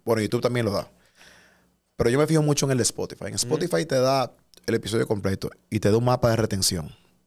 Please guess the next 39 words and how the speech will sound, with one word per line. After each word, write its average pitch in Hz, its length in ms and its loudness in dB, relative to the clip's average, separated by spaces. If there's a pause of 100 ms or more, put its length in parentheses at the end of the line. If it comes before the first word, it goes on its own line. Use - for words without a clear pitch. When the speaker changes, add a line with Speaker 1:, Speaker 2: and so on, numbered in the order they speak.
(240)
Speaker 2:
Ok. 107 140 -8 (460)
Speaker 1:
Yo 135 160 0
siempre 156 280 2
he 147 40 4
visto 127 200 0
que - 80 0
la 107 100 0
retención 113 600 -2
de 117 320 2
Gepiano 107 380 -2
Podcast 107 440 -4
anda 117 200 -2
por 113 120 -2
encima 104 340 -2
de 104 60 2
un 104 60 -4
setenta 101 300 -2
y 92 40 -4
seis 95 120 -2
por 92 120 -8
ciento. 90 300 -8
Speaker 2:
Wow. 104 420 0
Speaker 1:
Eso 120 280 2
es 117 40 0
mucho, 120 600 0
viejo. 92 400 -6
Speaker 2:
Wow. 104 400 -2 (240)
Speaker 1:
Te - 80 -10
estoy 120 120 2
dic-, 120 140 -2
y 117 60 2
hay 117 60 4
algunos 143 200 2
episodios 165 340 2
que 120 140 2
llega 104 300 2
hasta 135 160 -4
un 131 80 -4
noventa. 113 420 -4